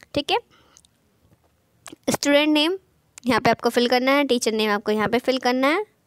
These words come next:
फेक अ पोएम पढ़ी थी हमने, जिसके राइटर कौन थे? सी फ्लेचर, फ्लेचर, ठीक है बच्चों। तो चलिए आगे देखते हैं आगे क्या लिखा हुआ है। Dear students, by now you must have understood that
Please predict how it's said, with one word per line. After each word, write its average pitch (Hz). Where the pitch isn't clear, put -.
फेक 262
अ 294
पोएम 294
पढ़ी 285
थी 311
हमने, 320
जिसके 226
राइटर 208
कौन 247
थे? 370
सी -
फ्लेचर, -
फ्लेचर, -
ठीक 302
है 320
बच्चों। 311
तो 294
चलिए 226
आगे 196
देखते 208
हैं 269
आगे 233
क्या 214
लिखा 202
हुआ 208
है। 262
Dear 294
students, 247
by 196
now 214
you 285
must 262
have 214
understood 208
that 202